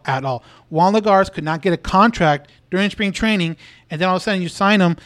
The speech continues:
at the beginning of the season when the season's already going on and expect him to contribute. If you felt that way about him, why didn't you offer him a contract in spring training? Juan Lagares should not be taking reps from Jo Adell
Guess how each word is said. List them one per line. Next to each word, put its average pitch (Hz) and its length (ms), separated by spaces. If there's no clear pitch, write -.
at 156 80
the - 20
beginning 180 320
of 180 60
the 165 40
season 202 300
when 160 80
the 151 60
season's 180 240
already 180 180
going 175 260
on 185 180
and 156 80
expect 156 280
him 170 80
to - 40
contribute. 170 600
If - 120
you 175 80
felt 262 240
that 185 160
way 156 120
about 135 300
him, 175 220
why 156 160
didn't 202 120
you 233 80
offer 196 220
him 202 80
a 202 60
contract 202 420
in 190 160
spring 214 240
training? 214 400
Juan 175 220
Lagares 190 440
should 151 180
not 160 320
be 165 80
taking 156 400
reps 147 220
from 143 100
Jo 143 200
Adell 143 440